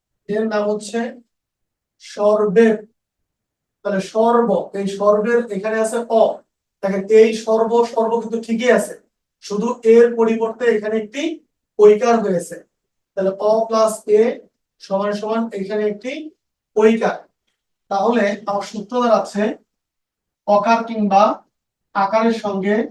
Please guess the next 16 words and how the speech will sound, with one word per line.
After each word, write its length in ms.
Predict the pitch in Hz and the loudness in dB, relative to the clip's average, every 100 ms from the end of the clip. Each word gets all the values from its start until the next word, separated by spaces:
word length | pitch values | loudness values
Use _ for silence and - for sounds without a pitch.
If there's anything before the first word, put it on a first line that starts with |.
| _ _ _ _ _ - 208 | _ _ _ _ _ -4 -4
একার 260 | 208 226 226 | 0 0 0
কিংবা 320 | - 208 180 202 226 - _ _ _ - | -6 -8 -2 0 -2 -6 _ _ _ -8
ঐকার 380 | 196 208 233 233 214 | -6 -2 0 -2 -2
যুক্ত 200 | 208 - 175 | -10 -8 -6
হয়ে 200 | 190 214 294 - _ _ _ _ 196 | -4 -2 -4 -8 _ _ _ _ -8
উভয়ে 340 | 196 214 220 220 | 0 2 2 -2
মিলে 220 | 202 208 233 - - _ _ _ 185 | -2 0 -2 -4 -14 _ _ _ -8
এখানে 200 | 202 208 | -6 -6
যেটা 160 | 226 226 190 | -6 -6 -4
জন্ম 200 | 190 202 | -6 -6
হচ্ছে 200 | 208 208 233 226 | -10 -8 -10 -8
তার 100 | 196 | -8
নাম 80 | 202 | -8
হচ্ছে 180 | 202 - 226 - | -10 -10 -12 0
ঐকার। 360 | 226 233 220 135 - _ _ _ _ _ _ _ _ _ _ _ _ _ _ _ _ _ _ | 0 0 -4 -6 -12 _ _ _ _ _ _ _ _ _ _ _ _ _ _ _ _ _ _
সাত 200 | - 208 | -2 -2